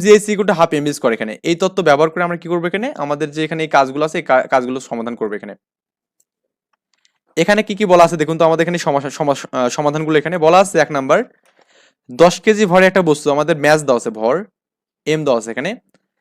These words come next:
একটা বস্তুকে এত বেগে, এই বেগ হচ্ছে ভেলোসিটি এখানে, বেগ এত বেগে ওপরের দিকে ছুড়ে দিলে এটা কত উচ্চতায় উঠবে এখানে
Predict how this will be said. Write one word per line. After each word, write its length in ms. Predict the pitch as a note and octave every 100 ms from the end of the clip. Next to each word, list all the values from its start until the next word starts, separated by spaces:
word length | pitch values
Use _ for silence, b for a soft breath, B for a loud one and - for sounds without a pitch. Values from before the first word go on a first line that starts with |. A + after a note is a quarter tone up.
| _ _ -
একটা 120 | E3+ D#3+
বস্তুকে 420 | E3+ - G3 G#3 A3+ A3+ - E3+
এত 120 | - F#3+
বেগে, 220 | D3 A2 G2+ _ -
এই 40 | C3+
বেগ 100 | D3+ F3+
হচ্ছে 160 | F3+ E3+
ভেলোসিটি 400 | C#3+ F#3 F3+ - A#2+
এখানে, 200 | A#2 G#2+ A2 A#2
বেগ 140 | A#2+ - C#3
এত 100 | D#3+ F3+
বেগে 220 | C#3 F3 B3+ _ _ _ _ _ _ - D#3+
ওপরের 300 | E3 G3+ F3+
দিকে 140 | G3 A3+ -
ছুড়ে 180 | F#3+ F#3
দিলে 160 | D#3+ F#3 B3+ E3+
এটা 120 | E3+ F3+
কত 120 | F3+ G3
উচ্চতায় 260 | F#3+ F3+ D#3
উঠবে 140 | B2+ A#2+
এখানে 180 | A2+